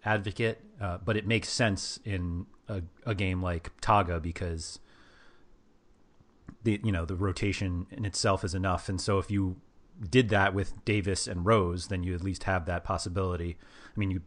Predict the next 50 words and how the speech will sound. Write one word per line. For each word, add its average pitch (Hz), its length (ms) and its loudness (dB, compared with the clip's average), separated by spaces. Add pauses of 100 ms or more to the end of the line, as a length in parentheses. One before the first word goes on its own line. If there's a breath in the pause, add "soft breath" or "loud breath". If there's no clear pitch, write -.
(140)
theoretically 98 480 4
could 107 140 2
have 92 100 2
done 92 140 2
it 90 80 -2
with 87 80 -2
Aurier 95 400 2
and 82 80 -4
Trippier 85 400 -4
as 80 100 -6
well, 87 240 0
but, 82 220 -4 (760 soft breath)
uh, 82 240 -4
I 85 60 -4
think 90 180 -2
Aurier 87 320 -2
came 90 220 -2
in 85 80 0
a 85 40 0
little 85 220 0
later. 87 320 2
So, 98 440 4 (1160 soft breath)
you 120 80 4
know, 98 100 4
it 104 80 2
makes 110 200 8
sense 135 480 8
if 113 200 -2
you, 104 320 6
if 120 140 0
you 107 80 6
have 98 220 4
both, 104 360 8
but 98 120 6
obviously 101 420 4
that's 92 200 -2
a 95 40 -4
spot - 500 0
on 92 140 -2
your 90 80 -2
bench 90 280 -2
that 101 100 -6
you're 92 120 -4
not 87 280 -4
going 92 280 0
to, 85 380 -4 (500)
to 101 100 -2
use. 101 400 4
You 120 80 2
know, 92 160 2